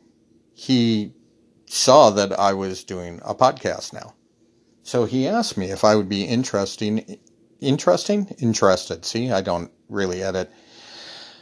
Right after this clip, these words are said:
If I would be interested in sharing his story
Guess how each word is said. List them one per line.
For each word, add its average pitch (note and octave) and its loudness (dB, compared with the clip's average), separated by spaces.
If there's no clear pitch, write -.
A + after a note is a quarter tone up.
If B2+ 4
I A2+ 6
would A2 0
be G#2+ 0
interested A2 0
in A2 -2
sharing C3 0
his A2+ -4
story F#2+ 2